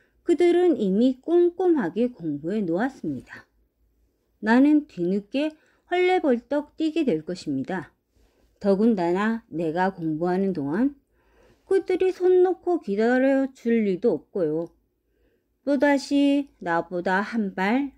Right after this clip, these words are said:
아니 다섯 발, 열 발 앞서 새로운 내용들을 공부하고 정복할 것입니다.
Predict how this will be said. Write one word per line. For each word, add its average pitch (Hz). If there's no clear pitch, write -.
아니 160
다섯 208
발, 233
열 165
발 214
앞서 202
새로운 349
내용들을 196
공부하고 170
정복할 208
것입니다. 139